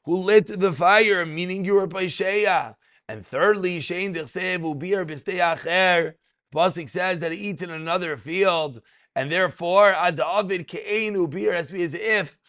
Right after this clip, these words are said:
you allowed it to consume in the other field. Regel Dersev V'Shilach Ad Avid Kein V'Shilach, as if you sent it. Once you did some level of watching, then it's not considered as if you sent it. So says the Gemara, that really the Mishnah could even be the sheet of Rav Meir,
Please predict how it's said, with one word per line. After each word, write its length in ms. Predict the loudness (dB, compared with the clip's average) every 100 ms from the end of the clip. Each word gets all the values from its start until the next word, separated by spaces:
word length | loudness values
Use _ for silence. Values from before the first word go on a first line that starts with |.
| -20 _
you 160 | -4 -2
allowed 320 | 2 4 2
it 80 | -2
to 80 | -8
consume 360 | -10 -6 -4
in 80 | -4
the 60 | -4
other 200 | -2 -4
field. 520 | -6 -4 -4 -4 -10 _ _ _ -4
Regel 280 | 0 0 0
Dersev 340 | -6 -6 -6
V'Shilach 540 | -6 -10 -6 -4 -4 -4
Ad 180 | -6 -4
Avid 340 | -4 -4 -8
Kein 380 | -10 -10 -10 -10
V'Shilach, 500 | -10 -8 -4 -4 -4
as 140 | -6
if 140 | -8 -8
you 140 | -12
sent 340 | -10 -8 -8 -8
it. 100 | -8
Once 240 | -8 -8
you 80 | -10
did 160 | -10
some 140 | -8 -8
level 260 | -8 -8
of 80 | -10
watching, 800 | -4 0 2 0 -4 -6 -8 -12 _ _ _
then 120 | -4
it's 140 | -4 -2
not 240 | -2 -2
considered 400 | -2 -10 -6 -2
as 200 | -2 -4
if 360 | -4 2 0 0 _ -20 -20 -10
you 360 | -2 0 0
sent 540 | -2 0 2 2 0 -14
it. 360 | -12 -12 -12 -20 _ _ _
So 160 | -18 -10
says 340 | -2 0 0
the 120 | -6
Gemara, 440 | -6 0 2 4 2
that 80 | 0
really 300 | 0 0 -2
the 100 | -2
Mishnah 320 | -6 -6 -10
could 160 | -10
even 280 | -10 -8 -8
be 120 | -8
the 120 | -8 -8
sheet 280 | -10 -10
of 160 | -6 -4
Rav 200 | -4 -6
Meir, 640 | 2 8 10 12 10 8